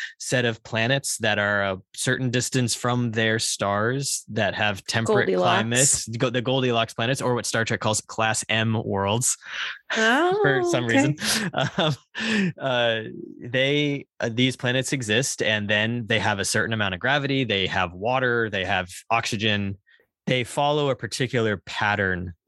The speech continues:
Speaker 1: And the life that grows on them also follows some patterns.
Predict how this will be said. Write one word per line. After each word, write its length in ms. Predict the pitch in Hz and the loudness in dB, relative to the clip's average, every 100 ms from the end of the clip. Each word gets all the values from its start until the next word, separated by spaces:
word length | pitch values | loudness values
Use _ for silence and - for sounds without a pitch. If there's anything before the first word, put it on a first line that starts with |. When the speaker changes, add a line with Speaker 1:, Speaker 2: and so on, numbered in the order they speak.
| _ _ _ _ _ _ _ 113 | _ _ _ _ _ _ _ -2
Speaker 1:
And 320 | 113 107 101 | 0 0 0
the 140 | 110 | -2
life 400 | 107 131 139 - | 0 0 0 -2
that 160 | 117 98 | -4 -2
grows 320 | 120 135 120 | 0 0 0
on 100 | 110 | -2
them 200 | 107 107 | -2 -2
also 360 | 160 180 151 113 | 0 0 0 -2
follows 640 | - 104 95 92 92 - | 0 0 0 -2 -4 -4
some 460 | - 123 110 101 92 | -2 0 0 -2 -4
patterns. 720 | 101 92 90 90 113 - - | -2 0 0 -2 -2 -2 -4